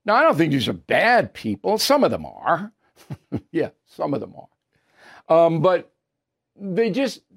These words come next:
do this and 'cause it makes them feel good about themselves. I mean, they obviously don't have any relatives in Israel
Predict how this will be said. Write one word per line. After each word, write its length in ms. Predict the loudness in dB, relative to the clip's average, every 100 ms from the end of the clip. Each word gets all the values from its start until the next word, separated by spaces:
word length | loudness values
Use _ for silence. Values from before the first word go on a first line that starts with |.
| _
do 320 | -2 2 2
this 600 | 0 -6 -12 -14 -16 -20 _ _ _ _ _ -20
and 160 | -20
'cause 160 | -16 -12
it 100 | -10
makes 180 | -10 -10
them 140 | -10
feel 720 | -12 -20 -20 -8 -4 -2 -2
good 220 | 0 0
about 460 | 0 -2 -4 -4 -6
themselves. 960 | -12 -12 -12 -12 -14 -18 -20 _ _ _ _ _ _ _ _ _ _ _
I 40 | -2
mean, 160 | 0
they 180 | 2 0 -4 _
obviously 420 | -2 0 0 0 0
don't 160 | 0
have 200 | 0 0
any 160 | 0 -2
relatives 640 | 0 2 2 0 -2 -6
in 80 | -2
Israel 800 | -2 0 0 0 0 -2 -4